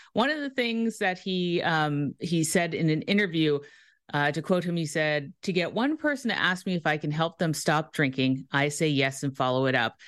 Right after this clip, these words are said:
That's more important than any run on Friends. That's what I hope when I die is what people talk about."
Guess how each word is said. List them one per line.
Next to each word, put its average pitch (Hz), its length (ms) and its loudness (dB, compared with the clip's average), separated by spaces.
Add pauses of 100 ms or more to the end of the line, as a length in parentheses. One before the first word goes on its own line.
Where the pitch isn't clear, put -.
(180)
That's 151 240 0
more 160 180 2
important 160 380 0
than 151 140 0
any 196 280 0
run 170 260 2
on 147 180 2
Friends. 139 500 0 (140)
That's 170 340 0
what 220 100 0
I 202 80 0
hope 165 320 0
when 147 240 -2
I 135 160 2
die 135 520 2
is 135 180 -4
what 135 200 -4
people 131 360 0
talk - 480 -2
about." - 440 -4